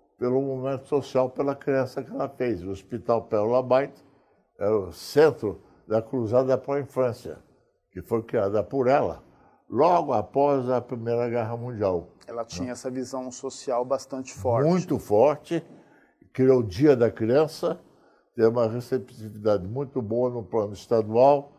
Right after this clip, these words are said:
Speaker 1: e no plano federal. E até hoje é um, tem um movimento de creches aqui na capital marcante. Acho eu que é a principal entidade de creches. Não posso garantir isso,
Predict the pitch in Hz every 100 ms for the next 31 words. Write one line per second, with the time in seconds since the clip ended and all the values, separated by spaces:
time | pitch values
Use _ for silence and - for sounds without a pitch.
0 | _ _ _ _ 113 123 117 127 131 127
1 | 156 147 147 107 80 - _ _ _ -
2 | 110 110 160 139 139 160 143 180 175 -
3 | _ _ - 107 117 131 143 131 - 131
4 | 135 135 117 110 107 104 107 113 120 127
5 | - 101 101 107 104 92 117 113 - 139
6 | 165 160 - 131 107 - - - _ _
7 | _ _ - 117 - 113 139 156 147 _
8 | _ _ _ - 110 110 139 - 92 113
9 | 127 135 - 110 92 113 107 107 95 95
10 | 87 78 98 120 110 101 107 107 110 95
11 | 135 151 - -